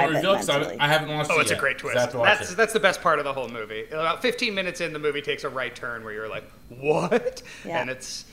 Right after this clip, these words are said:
Speaker 3: it's kind of relentless from that point on.
Speaker 2: So, listeners, if you love horror movies, I would say there's, like, one every five years that, like, truly scares me, and I'm always surprised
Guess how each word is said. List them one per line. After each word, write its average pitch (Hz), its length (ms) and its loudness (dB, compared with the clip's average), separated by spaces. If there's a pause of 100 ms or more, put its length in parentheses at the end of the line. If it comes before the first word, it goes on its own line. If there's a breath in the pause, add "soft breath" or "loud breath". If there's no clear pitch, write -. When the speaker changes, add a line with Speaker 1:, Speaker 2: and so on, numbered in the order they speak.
(320 loud breath)
Speaker 3:
it's - 240 -12
kind 135 200 -6
of 120 100 -8
relentless 123 440 -10
from 123 140 -14
that 110 180 -12
point 107 220 -14
on. 104 100 -12
Speaker 2:
So, 302 240 8
listeners, 262 560 4
if 254 220 2
you 262 100 2
love 226 280 6
horror 214 260 0
movies, 190 680 -2 (200)
I 247 120 12
would 554 160 8
say 294 220 4
there's, 226 220 2
like, 196 180 2
one 190 360 2
every 190 340 0
five 180 320 4
years 175 320 -2
that, 175 140 -6
like, 170 220 -2
truly 170 440 -6
scares 170 440 -6
me, 202 380 -6
and 175 220 -2
I'm 165 200 -2
always 165 240 -2
surprised 180 600 2